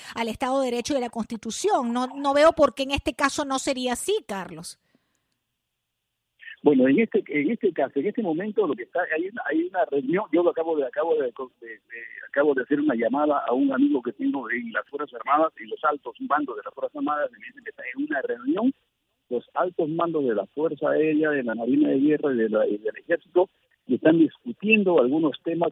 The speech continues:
Speaker 2: que son bastante secretos en este momento, pero ellos van a tomar medidas definitivamente de apoyo a la Constitución y no al presidente. Ahora,
Speaker 1: Mm.
Speaker 2: si, si el presidente decretó un toque de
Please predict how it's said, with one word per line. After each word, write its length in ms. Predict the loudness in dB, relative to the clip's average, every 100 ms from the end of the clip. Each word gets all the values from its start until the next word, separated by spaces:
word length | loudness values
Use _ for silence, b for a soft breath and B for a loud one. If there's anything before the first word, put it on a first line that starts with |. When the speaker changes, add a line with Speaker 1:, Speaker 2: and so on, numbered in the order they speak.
| -2
Speaker 2:
que 80 |
son 400 | 0 2 2 0
bastante 360 | -4 0 0 2
secretos 340 | 0 2 2
en 60 | -2
este 140 | -4
momento, 440 | -2 2 2 2 -2 -2 _ _ _ -8
pero 160 | 0
ellos 200 | 2 2
van 160 | 2 0
a 60 | 0
tomar 280 | 0 0 2
medidas 400 | 2 2 2 2
definitivamente 960 | 2 4 4 4 0 0 -2 -2 -4 -6 _ _ _
de 260 | -4 -2 -2
apoyo 560 | -4 -8 -4 0 0 -2
a 60 | -4
la 140 | -4
Constitución 640 | -4 -4 -6 -4 0 0 2
y 100 | 0
no 180 | 2
al 80 | 2
presidente. 520 | 2 0 0 -2 -2 0
Ahora, 260 | 2 2 0 _ _ -18
Speaker 1:
Mm. 120 | -8
Speaker 2:
si, 520 | 0 2 2 0 -2 -4 -2
si 80 |
el 100 | -2
presidente 540 | 0 -4 0 2 2 0
decretó 400 | 0 -4 -2 0
un 240 | 0 -4
toque 260 | -6 -4 -2
de 120 | 0